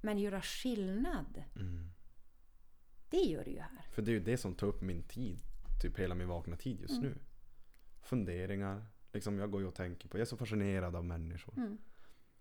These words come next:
Speaker 2: Och det har, det har vaknat och blivit mitt driv nu.
Speaker 1: Ja.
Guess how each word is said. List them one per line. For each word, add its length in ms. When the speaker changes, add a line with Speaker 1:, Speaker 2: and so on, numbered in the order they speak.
Speaker 2:
Och 120
det 260
har, 280
det 180
har 120
vaknat 540
och 60
blivit 360
mitt 260
driv 360
nu. 180
Speaker 1:
Ja. 260